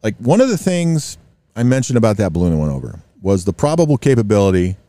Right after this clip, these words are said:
of their surveillance platform. And I said, "They're probably not doing this, but it's probably more like," I could,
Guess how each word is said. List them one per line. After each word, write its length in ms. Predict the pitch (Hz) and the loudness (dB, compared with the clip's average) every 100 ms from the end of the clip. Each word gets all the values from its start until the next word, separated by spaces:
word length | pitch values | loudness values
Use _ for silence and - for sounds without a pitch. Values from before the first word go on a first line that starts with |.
| _ _ _ _ _ _ _ _ _ - | _ _ _ _ _ _ _ _ _ -8
of 380 | 98 98 95 87 | 0 2 2 2
their 260 | 92 90 85 | 2 2 0
surveillance 400 | 92 90 87 - | -2 -2 -4 -6
platform. 420 | 78 67 64 73 87 _ _ _ _ _ _ _ _ - | -10 -10 -16 -18 -20 _ _ _ _ _ _ _ _ -4
And 80 | 95 | -2
I 60 | |
said, 140 | 92 87 | -2 -2
"They're 80 | 95 | 0
probably 200 | 123 127 | 2 2
not 140 | 117 | 2
doing 220 | 104 95 | 0 0
this, 220 | 85 82 | 0 -2
but 100 | - | -4
it's 80 | 80 | -6
probably 200 | - 87 | -2 -2
more 140 | 82 80 | -2 -4
like," 80 | |
I 80 | 92 | -6
could, 200 | 117 104 | -8 -8